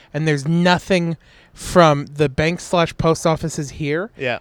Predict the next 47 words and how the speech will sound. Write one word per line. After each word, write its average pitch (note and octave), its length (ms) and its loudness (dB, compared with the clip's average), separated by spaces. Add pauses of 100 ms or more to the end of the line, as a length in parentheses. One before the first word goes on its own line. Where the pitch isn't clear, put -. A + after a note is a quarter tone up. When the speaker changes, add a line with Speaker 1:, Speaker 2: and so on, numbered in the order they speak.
Speaker 1:
And E3 200 0
then E3 140 4
there's C#3+ 260 0
nothing F3 880 -2
until E3 260 -6
there's D3+ 260 -6
a C#3+ 60 -14
church, - 680 -8 (520)
like, D#3 180 -2
a - 20 -6
Speaker 2:
telling D#3+ 260 -2
ya. - 40 0
Speaker 1:
quarter D3+ 160 -2
of C#3 80 -6
a C#3 60 -14
mile C3 420 -12
away. A#2+ 300 -20 (520)
Speaker 2:
Is C3 120 -6
there C#3 180 0
any D3+ 120 -2
way C#3 140 -2
you A#2+ 80 -6
can A#2 100 -12
get B2+ 180 -4
on B2 220 -4 (220)
back A#2+ 180 0 (220)
there B2 360 -2
in A#2+ 140 -8
that A#2 140 -6
area A#2 360 -4
on, A2+ 140 -12
like, G2+ 160 -14
foot? C#3 260 -6 (840)
Speaker 1:
Yeah, E4 160 2
you A3 180 2
could - 140 -6
park F3 220 0
the D#3 80 -4
car D3+ 180 0
and C3+ 120 0
walk C3 280 -4
over. C3 380 -8
Speaker 2:
I A2 100 -10
say A#2+ 180 -8
we A#2+ 100 -6
do A2+ 160 -10
that. G2+ 180 -12